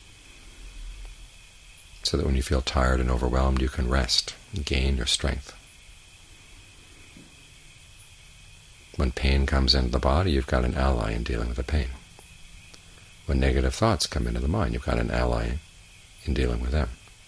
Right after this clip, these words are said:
In other words, you can take your stance here in the body. And even though angry thoughts may be roiling through the mind,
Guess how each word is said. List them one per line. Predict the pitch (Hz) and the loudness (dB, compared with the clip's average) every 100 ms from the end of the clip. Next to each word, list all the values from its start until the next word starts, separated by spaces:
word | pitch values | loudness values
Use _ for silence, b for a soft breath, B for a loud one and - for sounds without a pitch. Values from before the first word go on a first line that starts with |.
| - - - - - | -20 -20 -20 -16 -8
In | |
other | 76 65 | -6 -4
words, | 67 - | -4 -4
you | |
can | - | -4
take | 76 73 - | 0 0 0
your | 71 | 0
stance | - 80 69 - | 2 2 0 0
here | 76 69 | 0 0
in | 62 | 0
the | |
body. | 60 64 57 - - - B B B B B B B B B B B - | 0 0 -2 -8 -16 -20 B B B B B B B B B B B -4
And | 67 | 0
even | 67 65 | 2 2
though | 65 62 - - B B B - | 0 0 -6 -20 B B B 0
angry | 71 76 67 | 2 4 2
thoughts | - 67 - - | 2 2 0 0
may | 64 | 0
be | 64 64 60 - - - - B B B B - - | 2 0 -2 -8 -20 -20 -20 B B B B -20 -10
roiling | 62 64 65 69 67 64 | 0 4 4 4 2 0
through | 67 62 | 0 0
the | |
mind, | 64 69 60 | 2 2 0